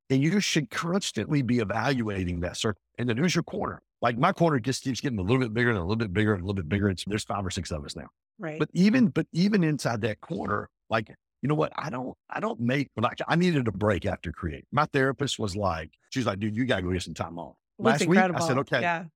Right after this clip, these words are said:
Speaker 1: I mean, she goes, "Take time off." I went, "Okay, I'll take time off this next week." I worked twelve to sixteen hour days every day last week. And I'm like, "Okay, I gotta get out of town."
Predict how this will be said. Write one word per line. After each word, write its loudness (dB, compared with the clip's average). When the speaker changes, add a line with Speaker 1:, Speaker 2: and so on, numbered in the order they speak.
Speaker 1:
I -2
mean, 2
she 0
goes, 2
"Take -4
time 0
off." -4
I 2
went, 0
"Okay, -2
I'll 4
take -2
time 2
off 2
this -6
next -6
week." -8
I 2
worked 0
twelve 2
to -6
sixteen -10
hour -4
days -4
every 0
day -2
last -10
week. -16
And 0
I'm 2
like, 0
"Okay, -6
I 0
gotta -6
get -8
out -8
of -20
town." -16